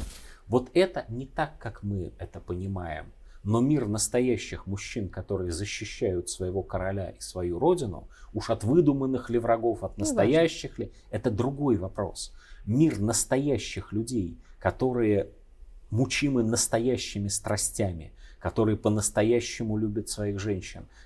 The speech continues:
Speaker 1: которые по-настоящему вступают в настоящий бой, это всё теперь с их точки зрения неправильно. Они придумали себе другой мир и, простите за грубость,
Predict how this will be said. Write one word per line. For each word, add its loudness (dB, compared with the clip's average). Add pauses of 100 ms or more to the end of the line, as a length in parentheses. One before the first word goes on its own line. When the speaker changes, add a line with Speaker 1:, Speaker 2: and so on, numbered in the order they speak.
Speaker 1:
которые 2
по-настоящему 0
вступают -2
в -14
настоящий -6
бой, 0 (240)
это -8
всё -4
теперь -8
с -10
их -12
точки -12
зрения -8 (320)
неправильно. -10 (1700)
Они 6
придумали 0
себе 2
другой -2
мир -4 (320)
и, -4
простите -4
за -2
грубость, -4